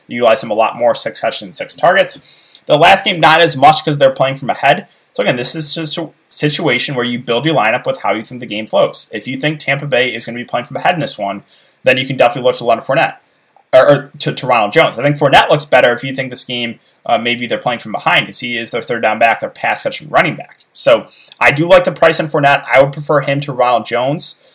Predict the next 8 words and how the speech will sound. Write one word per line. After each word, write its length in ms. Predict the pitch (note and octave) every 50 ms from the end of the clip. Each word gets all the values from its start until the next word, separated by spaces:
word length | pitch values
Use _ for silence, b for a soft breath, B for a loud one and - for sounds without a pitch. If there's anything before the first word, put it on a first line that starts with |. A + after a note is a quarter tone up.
| b b b b
uh, 300 | - A#2+ A#2 A#2 A2+ A2
but 460 | G#2+ - - B2+ A#2+ A2+ - - - -
I 120 | - A#2+ A#2
think 260 | - D3 C3+ C3 C3+
Jones 460 | C3 B2+ B2 B2 B2 - - - - _ _ _ _ _ _ _
has 260 | - B2 A2+ G#2+ -
more 200 | A2+ G#2 G2 - -
upside. 540 | D#3+ - - - - F#3+ F#3 G3+ A3+ -